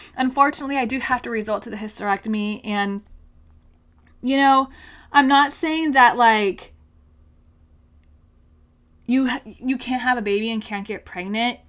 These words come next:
It's just, it's gonna affect your ability to.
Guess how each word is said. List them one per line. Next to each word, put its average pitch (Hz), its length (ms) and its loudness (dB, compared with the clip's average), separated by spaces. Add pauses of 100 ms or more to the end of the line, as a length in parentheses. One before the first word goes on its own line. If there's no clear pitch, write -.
(200)
It's 220 260 -4
just, 233 180 -4
it's 214 120 -12
gonna 269 220 -2
affect 233 280 -4
your 214 100 -4
ability 170 460 -8
to. - 400 -14